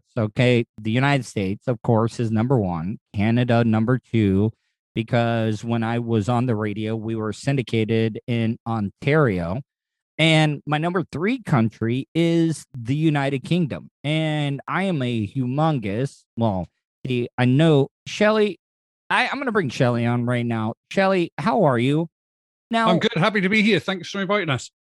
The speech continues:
Speaker 1: the, now, I, I, you gotta remember, my audience is American, but when I say, because I went to the United Kingdom because I am a big football fan, but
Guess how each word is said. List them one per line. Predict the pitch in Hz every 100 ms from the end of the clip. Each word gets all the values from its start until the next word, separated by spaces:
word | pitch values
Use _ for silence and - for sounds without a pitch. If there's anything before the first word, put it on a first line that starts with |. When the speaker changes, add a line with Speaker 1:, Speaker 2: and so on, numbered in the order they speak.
| _ _ _ _ _
Speaker 1:
the, | 269 233 -
now, | 240 233 185
I, | 233 196
I, | 208
you | 180 208 214
gotta | 247 240
remember, | 233 262 202 185
my | 175 185 175
audience | 190 202 196 175 156
is | - 165 147
American, | 147 170 160 120 120 117 117 120 -
but | 170 175 160
when | 160
I | 165 175 165
say, | - 160 143 127
because | 127 156 123 123
I | 139 151 185
went | 170 156 147 139 - _
to | 139
the | 135
United | 127 123 117
Kingdom | - 110 104 117 110
because | 123 - 101 95 101 127 -
I | 110 127
am | 113
a |
big | 95 101 92 -
football | 208 214 131 95
fan, | - 95 73
but | 92 113 165 135 123